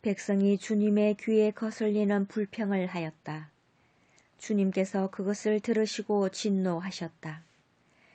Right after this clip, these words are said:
그러자 주님의 불이 그들을 거슬러 타올라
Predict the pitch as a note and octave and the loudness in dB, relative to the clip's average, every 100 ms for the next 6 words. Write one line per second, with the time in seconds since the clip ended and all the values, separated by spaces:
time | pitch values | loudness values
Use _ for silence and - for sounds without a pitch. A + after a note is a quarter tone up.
0 | _ _ A#3+ G3 F3+ F#3 F#3 - G3+ G3+ | _ _ 2 4 4 2 2 0 0 2
1 | G3 G3 G3 - E3 E3 E3 - _ _ | 4 2 0 -6 -4 -2 -4 -12 _ _
2 | _ _ - G3+ F#3+ G3 G3 G#3+ - A3 | _ _ 0 2 4 2 2 -4 0 0
3 | G#3 G#3 - G#3 F#3 E3+ D#3 D#3 | 2 0 -4 -4 -2 0 -2 -4